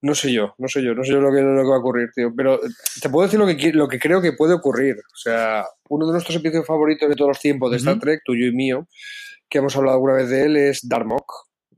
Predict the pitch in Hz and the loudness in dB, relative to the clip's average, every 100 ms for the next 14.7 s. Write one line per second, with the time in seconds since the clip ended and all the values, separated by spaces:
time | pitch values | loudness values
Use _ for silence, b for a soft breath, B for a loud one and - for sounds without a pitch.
0 | _ 143 131 123 135 127 131 147 156 135 | _ -6 -4 -2 -2 0 2 4 4 2
1 | 123 123 123 117 - 104 101 _ - 113 | 0 0 -2 -4 -4 -8 -10 _ -8 -6
2 | 139 B B B B 135 139 147 156 151 | -6 B B B B -2 0 2 0 0
3 | 143 147 156 175 - 139 127 120 _ _ | 0 2 2 2 0 0 0 -4 _ _
4 | _ _ _ - 131 127 131 131 131 135 | _ _ _ -6 -4 -2 -4 -4 -4 0
5 | 156 160 151 151 147 143 147 143 143 143 | 2 2 2 0 0 0 0 2 2 2
6 | 135 135 143 143 135 135 131 131 127 127 | 0 -2 0 0 0 -2 -2 -2 -2 -2
7 | - 123 120 143 175 185 190 180 110 107 | -2 -2 -2 0 0 0 0 -2 -12 -20
8 | _ 113 135 147 170 175 147 120 117 120 | _ -4 -2 2 2 0 -4 -4 -4 -2
9 | 135 139 143 131 131 127 127 123 - 120 | -2 -2 -4 0 -2 -2 -2 -2 -4 -6
10 | 131 156 170 147 123 117 127 120 123 110 | -4 -2 -2 -2 -2 0 -2 -2 -6 -2
11 | 127 123 123 120 113 123 165 185 156 127 | 0 0 -2 -2 -2 0 0 2 0 -2
12 | 120 117 113 139 147 180 196 - - - | -4 -2 0 -2 0 -2 -2 -4 -12 -8
13 | 131 117 143 156 120 110 107 107 120 110 | -6 -4 0 0 0 -4 -4 -4 -4 -4
14 | 110 - 110 110 107 104 131 | -8 -6 -8 -4 -4 -4 -6